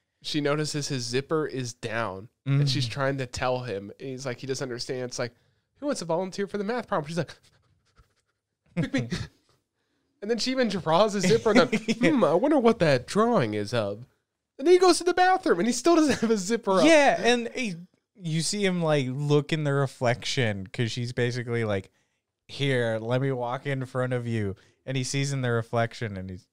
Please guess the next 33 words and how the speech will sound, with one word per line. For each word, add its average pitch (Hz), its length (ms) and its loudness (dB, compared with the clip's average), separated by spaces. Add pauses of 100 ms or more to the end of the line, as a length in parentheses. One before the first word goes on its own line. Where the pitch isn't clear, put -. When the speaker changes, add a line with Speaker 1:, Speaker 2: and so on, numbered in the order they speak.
Speaker 2:
like, 101 220 -8 (1040)
"Oh, 127 240 0 (180)
thinks 160 280 -2
it's 160 180 -4
something 147 460 -2
else 143 260 0
and 123 180 -4
still 135 320 -2
doesn't 127 260 -2
realize 107 420 -2
the 104 80 -8
zipper's 101 420 -6
down." 95 300 -6
Or 95 60 -6
it's 95 120 -12
like, 95 160 -6 (320)
"Oh, 170 120 0
you 160 180 -4
cut 170 320 -4
your 156 180 -2
hair." 143 460 0
And 104 100 -10
Speaker 1:
Yeah. - 100 4
Speaker 2:
it's - 80 0
like, 123 240 -2 (480)
"No. 156 380 -4 (120)
<laughs> - 120 -20
You, 151 280 -12
why 175 340 6
are - 20 6
you 202 240 2
an 175 100 2
idiot?" 151 400 -2